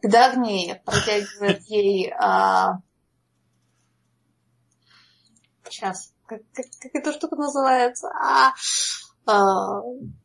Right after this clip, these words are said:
Тулкит и просит починить.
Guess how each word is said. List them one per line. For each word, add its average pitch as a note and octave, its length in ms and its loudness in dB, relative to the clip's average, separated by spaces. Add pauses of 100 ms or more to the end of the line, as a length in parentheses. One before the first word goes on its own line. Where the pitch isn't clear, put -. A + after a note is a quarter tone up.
(840)
Тулкит C4+ 680 4 (120)
и F#3+ 100 -6
просит A3+ 440 2
починить. - 680 -4